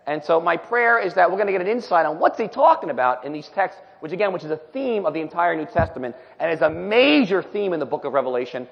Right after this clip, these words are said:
And again, I hope you're reading it in your spare time as we move through the book.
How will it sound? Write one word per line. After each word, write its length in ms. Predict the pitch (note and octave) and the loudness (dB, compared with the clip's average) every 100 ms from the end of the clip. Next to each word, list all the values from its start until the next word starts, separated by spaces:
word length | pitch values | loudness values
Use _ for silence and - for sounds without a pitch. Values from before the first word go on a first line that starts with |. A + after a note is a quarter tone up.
| - - | -14 -6
And 100 | C#3 | -2
again, 160 | D#3+ | 2
I 80 | C3+ | 2
hope 240 | C#3 F3 D3+ | 2 -2 -2
you're 120 | C#3 | -4
reading 260 | D#3 D#3 | -2 -4
it 60 | D3+ | -6
in 40 | |
your 80 | B2+ | -8
spare 300 | B2 C3+ B2 | -8 -2 -2
time 260 | B2 B2+ A#2 | 0 -2 -2
as 100 | G#2+ | -6
we 100 | A2 | -8
move 260 | A2 A2 | -8 -8
through 100 | G#2+ | -8
the 60 | G#2 | -8
book. 440 | F2 E2 - - | -4 -4 -6 -20